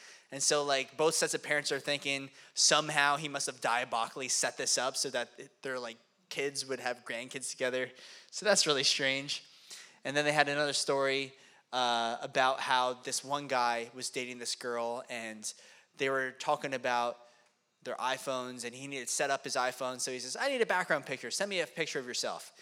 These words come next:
And so she's just, you know, for laughs, sends a picture of herself when she's, like, eight years old. And he looks at the eight-year-old picture of her,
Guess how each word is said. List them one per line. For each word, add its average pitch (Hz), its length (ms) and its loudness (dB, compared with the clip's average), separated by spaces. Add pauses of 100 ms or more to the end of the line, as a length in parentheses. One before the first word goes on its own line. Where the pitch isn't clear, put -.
(300)
And 127 140 -6
so 139 480 4
she's 151 340 -2
just, - 460 -2
you 151 80 -10
know, 127 80 -4
for - 160 -4
laughs, 135 400 2
sends 139 160 -4
a 240 60 -14
picture 156 260 -4
of 127 80 -2
herself 131 380 0
when 131 80 -8
she's, 131 240 -4
like, 123 240 -6
eight 143 160 -8
years 131 240 -6
old. 135 360 0 (640)
And 135 340 0
he 151 140 -2
looks 175 220 2
at 180 80 -2
the 175 160 2
eight-year-old 165 360 2
picture 170 360 0
of 117 80 -6
her, 123 280 -4